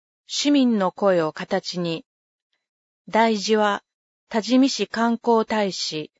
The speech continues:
杉浦誠二さんのメッセージ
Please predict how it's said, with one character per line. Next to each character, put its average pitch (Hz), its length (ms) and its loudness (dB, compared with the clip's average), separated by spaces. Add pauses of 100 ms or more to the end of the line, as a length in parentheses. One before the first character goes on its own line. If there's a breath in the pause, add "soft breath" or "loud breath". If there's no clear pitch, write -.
(140)
杉 254 400 -2
浦 226 220 2
誠 175 200 -2 (180)
二 208 80 -4
さ 170 220 -4
ん 156 120 -8
の 147 220 -6 (280)
メ 226 120 0
ッ 240 40 2
セ 180 400 0
ー 151 40 -6
ジ - 260 -12